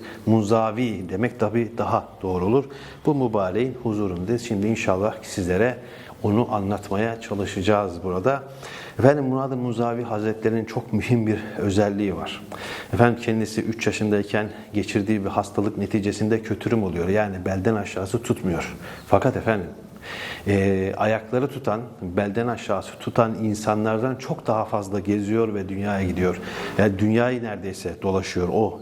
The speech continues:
devre göre. Efendim yani gezdiği yerleri şöyle bir kabaca saymak gerekirse Hindistan'a gidiyor, Keşmir'e gidiyor, Bağdat'a gidiyor, Şam'a gidiyor, İstanbul'a geliyor, İstanbul'dan tekrar Bursa'ya gidiyor ve, e, bu ziyaretleri esnasında, bu gezmeleri esnasında da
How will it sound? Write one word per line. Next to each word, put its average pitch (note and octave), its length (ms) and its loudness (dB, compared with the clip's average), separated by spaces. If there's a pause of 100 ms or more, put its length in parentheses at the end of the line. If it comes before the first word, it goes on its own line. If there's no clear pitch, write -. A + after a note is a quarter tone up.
devre G2 280 2
göre. F2 280 -2 (320)
Efendim A#2 260 6
yani A#2 300 0
gezdiği G#2+ 420 0
yerleri A2+ 520 2 (260)
şöyle A2+ 260 2
bir A2+ 100 -2
kabaca A2+ 380 0
saymak A2+ 440 -2
gerekirse G#2+ 540 0 (340)
Hindistan'a G#2+ 520 2
gidiyor, G#2+ 420 0
Keşmir'e A2 480 -2
gidiyor, G#2 440 0
Bağdat'a G#2+ 400 0
gidiyor, G#2+ 540 -2
Şam'a A2+ 240 0
gidiyor, A2+ 500 0
İstanbul'a A#2 560 0
geliyor, A#2+ 460 0
İstanbul'dan B2 640 0 (440)
tekrar C3 520 4
Bursa'ya B2+ 340 0
gidiyor B2+ 480 0
ve, C3 200 0 (360)
e, A2+ 220 2
bu D3 220 2
ziyaretleri A#2 800 0
esnasında, G#2 720 0
bu G#2+ 100 0
gezmeleri A2+ 520 4
esnasında A#2 680 0
da F#2+ 140 0